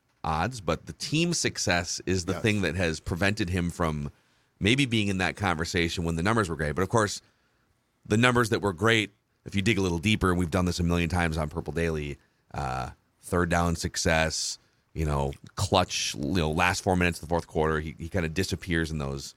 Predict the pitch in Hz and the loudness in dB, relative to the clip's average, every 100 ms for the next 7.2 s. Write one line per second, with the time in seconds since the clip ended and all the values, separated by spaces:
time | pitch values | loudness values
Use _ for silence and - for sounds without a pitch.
0 | - 90 85 82 82 82 85 85 85 - | -4 -4 0 0 0 -2 -2 0 -2 -2
1 | 76 78 - 76 82 - _ - _ - | -2 -2 -2 -4 -4 -6 _ -20 _ 2
2 | 117 - - - 220 - 123 123 107 156 | 2 2 -4 -4 -4 -2 -2 2 2 2
3 | 117 127 127 117 95 - 85 80 80 92 | 2 2 0 0 -2 0 0 -2 -4 -4
4 | 92 92 90 113 101 90 82 73 73 67 | -2 0 0 0 0 -2 -2 -2 -4 -4
5 | - _ _ _ _ _ _ _ _ _ | -8 _ _ _ _ _ _ _ _ _
6 | - 120 131 139 - 135 117 107 98 92 | 0 2 4 4 2 2 4 4 4 0
7 | - | -8